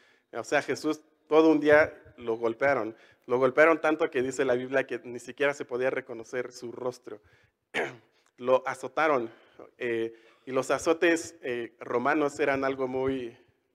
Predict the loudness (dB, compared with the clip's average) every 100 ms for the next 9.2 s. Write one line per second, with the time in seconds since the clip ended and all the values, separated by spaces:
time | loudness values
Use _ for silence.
0 | _ -2 0 -2 -6 _ _ _ _ -8
1 | -2 -2 0 -2 -4 -8 _ _ _ _
2 | _ _ -8 -4 -2 -2 0 -2 -6 -6
3 | -4 -2 -4 -6 -10 -8 -6 -6 -8 -14
4 | _ _ -12 -6 -6 -2 -4 0 -2 -2
5 | -4 -4 -4 -4 -6 -6 _ _ -10 -10
6 | -8 -10 -6 -6 -6 -10 -10 -10 -8 -6
7 | -4 -4 -6 -4 -2 -2 -2 -2 -4 -4
8 | -8 -8 -6 -6 -6 -8 -10 -8 -4 -6
9 | -6 -12